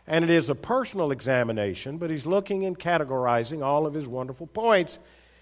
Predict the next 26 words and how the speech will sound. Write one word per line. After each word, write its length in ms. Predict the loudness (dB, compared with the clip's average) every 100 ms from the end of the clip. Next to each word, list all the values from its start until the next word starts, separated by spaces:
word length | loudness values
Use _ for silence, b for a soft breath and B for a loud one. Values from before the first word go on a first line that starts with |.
| b b
that 120 | 4 4
he 80 |
tries 380 | 4 4 6 4
to 100 | 2
brag 320 | 6 6 6
about. 400 | 4 -2 -6 -6
But 160 | -10 2
then 240 | 4 4
you 100 | 2
have 360 | 2 4 2 0
the 200 | -6 2
other 260 | 4 4 2
part 320 | 0 0 0
of 100 | -6
the 80 | -6
parable 480 | -2 -2 -2 -6 -12 b b b 6
found 280 | 8 8
for 180 | 6 4
us 100 | 4
in 140 | 0 0
verse 240 | -2 -2
thirteen. 500 | -4 -4 -2 -4 -2
"But 220 | -2 -2
the 80 | -2
tax 440 | 2 6 6 4
collector, 540 | 0 2 2 0 -4